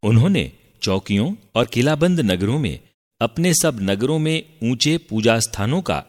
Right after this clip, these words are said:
निर्माण किया। उन्होंने सब पहाड़ियों पर और प्रत्येक छायादार वृक्ष के नीचे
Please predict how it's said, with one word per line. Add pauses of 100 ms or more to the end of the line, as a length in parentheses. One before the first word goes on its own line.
निर्माण
किया। (840)
उन्होंने
सब
पहाड़ियों
पर (400)
और
प्रत्येक
छायादार
वृक्ष
के
नीचे